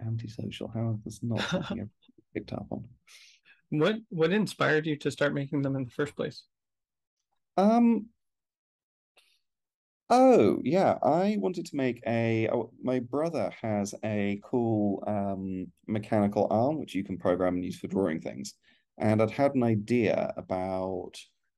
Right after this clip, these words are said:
Speaker 1: uh, about two years ago for just a nice little set of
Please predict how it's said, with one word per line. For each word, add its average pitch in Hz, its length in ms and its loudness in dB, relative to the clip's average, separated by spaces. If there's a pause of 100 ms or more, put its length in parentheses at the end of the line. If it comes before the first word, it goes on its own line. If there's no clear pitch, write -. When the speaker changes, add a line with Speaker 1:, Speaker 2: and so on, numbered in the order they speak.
(160)
Speaker 1:
uh, 87 680 4 (840)
about 101 320 2
two - 160 -4
years 104 380 2
ago - 380 -4 (180)
for 92 240 0
just 107 180 -6
a 123 80 -4
nice 139 420 0
little 117 280 -2
set 95 420 -4
of 87 180 -4